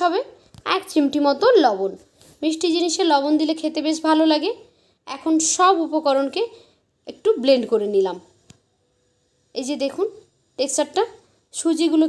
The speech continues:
কিন্তু এখন দানা দানা রয়েছে। এই অবস্থাতে এটাকে আমি কুড়ি মিনিটের জন্য রেস্টে দিয়ে দেবো, যাতে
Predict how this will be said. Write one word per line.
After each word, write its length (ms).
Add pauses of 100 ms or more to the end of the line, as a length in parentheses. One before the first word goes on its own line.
কিন্তু 200 (100)
এখন 160 (100)
দানা 260
দানা 260
রয়েছে। 340 (1500)
এই 160 (100)
অবস্থাতে 460
এটাকে 320
আমি 120 (1160)
কুড়ি 260
মিনিটের 380
জন্য 140 (140)
রেস্টে 340
দিয়ে 180
দেবো, 160 (460)
যাতে 280